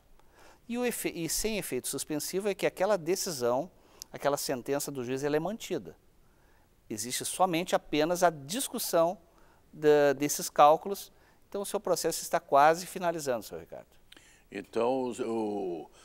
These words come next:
Speaker 2: a boa notícia pro senhor Ricardo é que a, o assunto dele é sem, é, sem efeito suspensivo.
Speaker 1: É isso
Speaker 2: Né,
Speaker 1: aí.
Speaker 2: doutor Paulo?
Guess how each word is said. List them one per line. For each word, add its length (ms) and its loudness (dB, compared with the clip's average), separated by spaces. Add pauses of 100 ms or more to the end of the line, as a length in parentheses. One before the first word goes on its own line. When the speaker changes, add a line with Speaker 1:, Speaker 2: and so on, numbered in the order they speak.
(200)
Speaker 2:
a 240 2
boa 320 2
notícia 480 -6
pro 120 -14
senhor 200 0
Ricardo 460 2
é 60 -2
que 520 -8 (200)
a, 720 0 (1080)
o 120 2
assunto 420 0
dele 320 2
é 120 -14 (100)
sem, 760 2 (880)
é, 380 2
sem 380 2
efeito 340 2
suspensivo. 640 -6 (280)
Speaker 1:
É 40 -20
isso 180 -14
Speaker 2:
Né, 60 -4
Speaker 1:
aí. 80 0
Speaker 2:
doutor 240 -8
Paulo? 240 -14